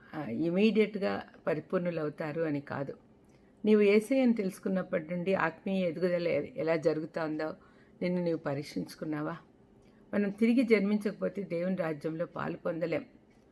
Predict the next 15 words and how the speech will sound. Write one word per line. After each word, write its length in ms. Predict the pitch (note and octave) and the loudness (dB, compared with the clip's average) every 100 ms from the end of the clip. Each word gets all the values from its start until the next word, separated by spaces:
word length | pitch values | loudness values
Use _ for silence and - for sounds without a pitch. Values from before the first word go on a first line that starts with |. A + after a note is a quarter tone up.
| _ - | _ -4
మనం 200 | F#3 F3+ | 0 0
ఆయన 180 | E3+ E3 | 0 -2
పరిచర్యకు 600 | - E3 F3 A3+ A3 F#3 | -4 -6 -2 0 0 -4
సిద్ధంగా 560 | - D#3+ D#3 F3 F3 D#3+ | -6 -8 -6 -4 -4 -4
ఉంటే 380 | D3+ E3 D3+ D3+ _ _ - | -4 -4 -6 -8 _ _ -8
దేవుడు 320 | E3+ F3+ F3+ | -2 0 0
మనల్ని 500 | D#3+ D3 D3 D3 D3 | -2 -2 -2 -2 -4
ఉపయోగించుకుంటాడు. 1120 | - - D#3 D3+ B2+ - - C#3 - - - _ _ _ _ _ - | -6 -4 -4 -2 -6 -8 -10 -8 -10 -12 -20 _ _ _ _ _ -10
ప్రార్థన 400 | - D3 - - | -8 -8 -10 -8
చేసుకుందాం. 420 | C#3+ - - D3+ - _ _ _ _ _ - - - | -10 -12 -14 -14 -18 _ _ _ _ _ -20 -12 2
దయామేడ 480 | F#3+ G3+ F#3 E3 E3+ | 4 4 2 0 0
యేసునాయన, 560 | E3 D#3+ - D#3+ D#3 | -2 -4 -8 -8 -6
ఈరోజు 400 | D#3 D3+ D#3 D#3+ | -6 -4 -4 -4
నికోదేము 520 | D#3 D3+ F3 D#3+ D#3 D3 | -6 -4 -6 -6 -6 -6
గురించి 420 | C#3+ D3 - | -6 -8 -8